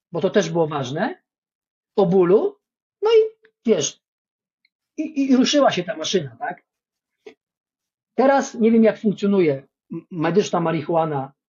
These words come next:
y, y, y, y, wszelkie tam C B D, nie wiem, jak to jest stosowane w szpitalach, ale na pewno to jest, co, jest coś, co, co, co, co, co mi pomogło wtedy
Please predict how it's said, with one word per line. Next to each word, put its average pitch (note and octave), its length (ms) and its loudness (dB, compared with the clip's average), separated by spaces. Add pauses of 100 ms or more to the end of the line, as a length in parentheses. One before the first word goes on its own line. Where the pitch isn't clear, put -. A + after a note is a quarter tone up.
(140)
y, C#3 40 -2
y, C#3 40 0
y, D3 880 -4
y, A3+ 40 -20
wszelkie D#3 300 -4
tam C#3+ 180 -2
C D#3 100 -8
B D3+ 120 -2
D, D#3+ 120 -2
nie E3 140 -2
wiem, D3 140 0
jak C3+ 120 -6
to - 60 -6
jest - 140 -6
stosowane C3+ 460 -6
w B2+ 60 -14
szpitalach, D3 580 -4 (920)
ale F3+ 160 0
na F#3 80 -2
pewno G3+ 300 0
to F#3+ 100 -2
jest, E3+ 260 -6
co, F#3+ 80 -4
jest F#3 300 -4
coś, G#3 200 0
co, D#3+ 320 -4 (680)
co, D#3 460 2
co, D#3+ 400 2
co, E3 220 -10
co - 140 -6
mi F3+ 100 2
pomogło E3 340 0
wtedy A#2 340 -8